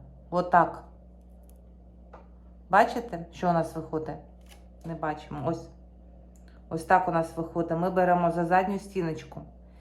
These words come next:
і пров'язуємо виворотню. Ось так. Пров'язали, зняли і повертаємося. Знову накидуємо цю ниточку. Беремо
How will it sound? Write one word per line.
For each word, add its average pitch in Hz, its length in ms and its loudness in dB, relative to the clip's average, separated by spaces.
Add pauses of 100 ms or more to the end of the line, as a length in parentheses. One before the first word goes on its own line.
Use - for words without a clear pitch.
(400)
і 190 80 0
пров'язуємо 180 1120 4
виворотню. 160 760 2 (400)
Ось 165 180 -4
так. 170 320 0 (1200)
Пров'язали, 185 720 2
зняли 170 520 0
і 180 80 -4
повертаємося. 180 960 0 (440)
Знову 196 320 2
накидуємо 190 760 2
цю 180 180 -6
ниточку. 180 680 -4 (840)
Беремо 196 380 4